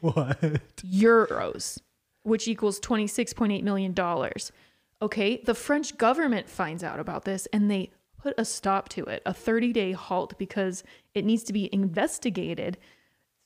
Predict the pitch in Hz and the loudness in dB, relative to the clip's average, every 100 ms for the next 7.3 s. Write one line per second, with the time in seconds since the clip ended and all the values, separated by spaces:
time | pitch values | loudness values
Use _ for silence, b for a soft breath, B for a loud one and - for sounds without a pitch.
0 | _ - 208 233 214 240 220 - 202 - | _ -6 -2 0 2 2 0 -2 -4 -4
1 | - - 202 185 - 190 190 190 180 180 | -8 -2 0 0 -4 -6 -4 -4 -2 -4
2 | 170 - _ _ - 185 - - 180 196 | -6 -10 _ _ -6 -6 -6 -8 -2 0
3 | 196 - _ _ _ - 190 175 180 165 | 0 -4 _ _ _ -2 0 0 -4 -4
4 | - - 85 - - 190 190 202 170 - | -4 -4 -4 -8 -10 -6 -2 0 0 0
5 | 185 - - - - b b b b _ | -2 -4 -8 -8 -14 b b b b _
6 | 247 320 381 392 359 - 262 262 247 240 | 2 4 6 6 4 0 0 2 2 4
7 | 226 170 | 2 0